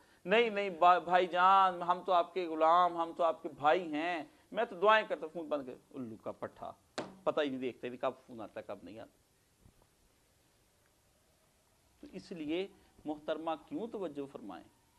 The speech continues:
तो जिसकी बीवी जब तक अपनी सही तर्ज पर नहीं आती, उसने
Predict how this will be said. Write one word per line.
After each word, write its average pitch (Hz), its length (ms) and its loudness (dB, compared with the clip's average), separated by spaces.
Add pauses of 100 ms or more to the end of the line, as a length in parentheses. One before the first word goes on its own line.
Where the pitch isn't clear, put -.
(2500)
तो 139 80 -12 (100)
जिसकी 190 380 -10 (100)
बीवी 160 300 -6
जब 160 240 -4 (120)
तक 175 240 -4
अपनी 147 420 -6 (420)
सही 156 180 -10 (140)
तर्ज 165 180 -6
पर 156 180 -10
नहीं 131 140 -10
आती, 104 280 -14 (500)
उसने 160 400 -12